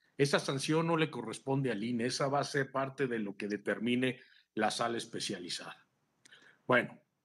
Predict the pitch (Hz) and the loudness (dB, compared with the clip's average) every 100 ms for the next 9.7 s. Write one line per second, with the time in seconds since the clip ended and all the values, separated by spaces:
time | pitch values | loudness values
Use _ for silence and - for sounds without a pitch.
0 | _ - 254 262 220 175 151 165 180 214 | _ 0 4 6 6 4 2 2 4 2
1 | 220 - 143 151 185 180 160 143 - - | 0 2 4 4 4 2 2 0 -4 -12
2 | _ _ _ _ _ _ _ _ _ _ | _ _ _ _ _ _ _ _ _ _
3 | _ _ 151 143 170 175 170 175 160 151 | _ _ 4 6 4 2 2 2 2 -4
4 | - 101 - - _ _ _ _ _ _ | -4 -10 -10 -16 _ _ _ _ _ _
5 | _ _ _ _ _ _ 131 139 123 120 | _ _ _ _ _ _ 4 6 2 -4
6 | 107 101 90 - _ _ _ _ - - | -2 -2 -4 -8 _ _ _ _ -20 -20
7 | _ _ _ _ _ - 202 247 220 - | _ _ _ _ _ 4 4 6 2 2
8 | 180 170 - 196 196 180 170 156 131 101 | 2 2 4 4 4 2 2 2 -2 -6
9 | 127 - 147 220 277 285 | -2 2 4 4 2 -2